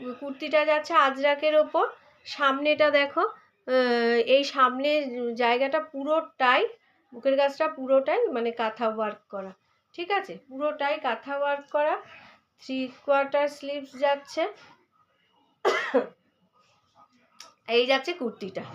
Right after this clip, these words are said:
এটাও দেখো আজরাকের ওপর খুব সুন্দর একটা কুর্তি, থ্রি কোয়ার্টার হাতা যাচ্ছে। আর কালারটা দেখো কি সুন্দর, ঠিক আছে? সামনে পেছনে একই রকম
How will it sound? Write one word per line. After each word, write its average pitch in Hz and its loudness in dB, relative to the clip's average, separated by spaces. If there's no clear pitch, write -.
এটাও 285 -4
দেখো 294 -2
আজরাকের 269 -2
ওপর 294 -8
খুব 311 -18
সুন্দর 247 -2
একটা 269 -4
কুর্তি, 277 -14
থ্রি 240 -6
কোয়ার্টার 247 -2
হাতা 247 -2
যাচ্ছে। 269 -4
আর 208 -6
কালারটা 220 -2
দেখো 247 -2
কি 302 -14
সুন্দর, 202 -14
ঠিক 320 -14
আছে? 330 -2
সামনে 262 0
পেছনে 330 0
একই 262 -8
রকম 262 2